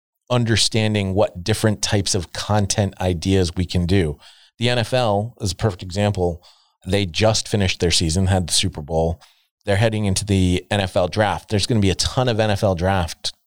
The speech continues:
coverage on the Locked On Network, basically in the next few weeks, all the way till April.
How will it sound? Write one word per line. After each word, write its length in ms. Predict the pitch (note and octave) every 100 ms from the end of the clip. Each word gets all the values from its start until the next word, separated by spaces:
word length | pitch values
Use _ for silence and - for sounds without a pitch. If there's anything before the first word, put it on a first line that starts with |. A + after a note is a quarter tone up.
| _
coverage 580 | - G#2 F2+ E2+ D2 - -
on 120 | G2
the 60 | F2+
Locked 260 | F2+ F2
On 160 | F#2+ F2+
Network, 500 | F2 - E2 D#2+ -
basically 640 | G2 F#2 G2+ F#2+ F2 D#2 - - - - - -
in 100 | G#2
the 80 | G2+
next 240 | F#2 -
few 240 | - G#2+ F#2
weeks, 320 | G2+ F2+ -
all 200 | F2 F#2
the 60 | F#2
way 220 | F#2 E2+ -
till 340 | - G2+ D#2
April. 520 | G#2 A2 F2+ D#2 C#2